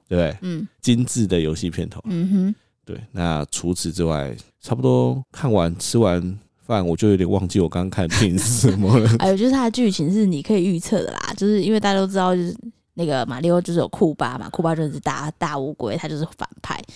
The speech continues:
Speaker 2: 反正剧情大概跟动-，那个游戏差不多啦，就是他们去打败反派啊等等的。
Speaker 1: 对。
Speaker 2: 但里面比较有不一样，我觉得是对马里奥兄弟他的人设跟他的背景故事，
Speaker 1: 哦，
Speaker 2: 比较多一点描述。
Speaker 1: 对。嗯。
Speaker 2: 对。
Speaker 1: 比如说他是住在哪，美国的？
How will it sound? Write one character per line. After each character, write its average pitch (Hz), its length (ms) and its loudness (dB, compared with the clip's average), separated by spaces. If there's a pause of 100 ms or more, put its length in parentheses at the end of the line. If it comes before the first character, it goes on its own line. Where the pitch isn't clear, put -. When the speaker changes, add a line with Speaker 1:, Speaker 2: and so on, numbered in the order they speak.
(260)
Speaker 2:
反 175 180 -2
正 202 160 0
剧 208 160 -2
情 156 140 -4
大 165 80 0
概 165 160 0
跟 151 140 -2
动-， 120 240 -4
那 160 100 -2
个 92 320 -4
游 113 180 -2
戏 165 140 -2
差 147 160 -6
不 127 80 -12
多 98 160 -4
啦， - 180 -6
就 147 120 -6
是 147 60 -6
他 160 100 -4
们 143 120 -6
去 156 80 -4
打 - 200 -8
败 131 160 -4
反 - 120 -8 (120)
派 - 180 -4
啊 82 180 -6
等 - 240 -10
等 - 200 -10
的。 - 80 -12
Speaker 1:
对。 - 400 -2
Speaker 2:
但 320 40 4
里 240 80 6
面 214 160 2
比 185 40 0
较 196 240 0
有 120 360 -4 (380)
不 233 180 0
一 185 60 0
样， 208 180 2
我 147 80 0
觉 160 120 -2
得 180 40 2
是 208 140 2
对 196 160 4
马 185 180 -4
里 196 140 0
奥 196 140 4
兄 185 260 -2
弟 190 160 -6
他 170 160 -8
的 170 200 -2
人 104 220 -2
设 175 300 0
跟 160 160 -4
他 165 100 -4
的 160 120 -4
背 170 200 0
景 - 200 -12
故 131 180 -6
事， - 400 -8
Speaker 1:
哦， 107 320 4
Speaker 2:
比 98 80 6
较 101 80 4
多 196 100 6
一 - 40 4
点 175 160 0
描 92 200 -8
述。 - 300 -8
Speaker 1:
对。 113 80 4
嗯。 87 260 0 (160)
Speaker 2:
对。 123 320 -6
Speaker 1:
比 - 80 2
如 104 80 8
说 123 140 4
他 131 140 4
是 117 280 -2
住 127 160 6
在 117 160 4
哪， 98 240 -2
美 92 200 0
国 90 180 0
的？ 90 300 -2